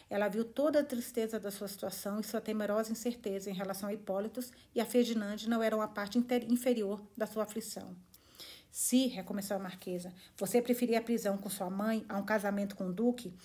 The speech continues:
ainda pode se esconder na passagem que acabamos de deixar e dividir a provisão que me for trazida."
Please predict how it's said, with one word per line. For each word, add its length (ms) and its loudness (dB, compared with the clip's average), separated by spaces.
ainda 220 4
pode 200 2
se 80 -4
esconder 300 2
na 80 2
passagem 540 0
que 80 -4
acabamos 460 2
de 100 2
deixar 580 2
e 60 -2
dividir 400 4
a 40 4
provisão 540 4
que 100 -4
me 120 -2
for 180 -4
trazida." 580 -6